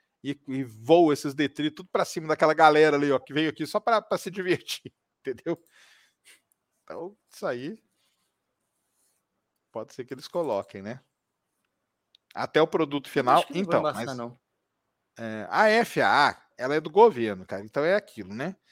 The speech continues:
Speaker 1: Enquanto tá do jeito que tá, tudo bem. Se a China chegar perto, cara, esquece a F A A, cara. <clears throat>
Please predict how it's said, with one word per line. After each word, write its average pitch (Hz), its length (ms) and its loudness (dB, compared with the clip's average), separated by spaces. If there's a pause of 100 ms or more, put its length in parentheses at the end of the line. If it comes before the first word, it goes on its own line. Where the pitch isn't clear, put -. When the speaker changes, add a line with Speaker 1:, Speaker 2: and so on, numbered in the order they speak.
(360)
Speaker 1:
Enquanto 151 560 -2
tá 185 160 4
do 165 140 0
jeito 147 240 -2
que 131 100 -2
tá, 135 400 0 (100)
tudo 123 180 -16
bem. 98 300 -6 (140)
Se - 320 -6
a 190 100 2
China 202 440 -8
chegar 165 380 -2
perto, 139 600 0 (560)
cara, 131 160 -8
esquece 156 500 -2
a 160 40 0
F 185 180 -6
A 113 180 -2
A, 87 40 -10
cara. - 180 -20 (840)
<clears throat> 147 380 -4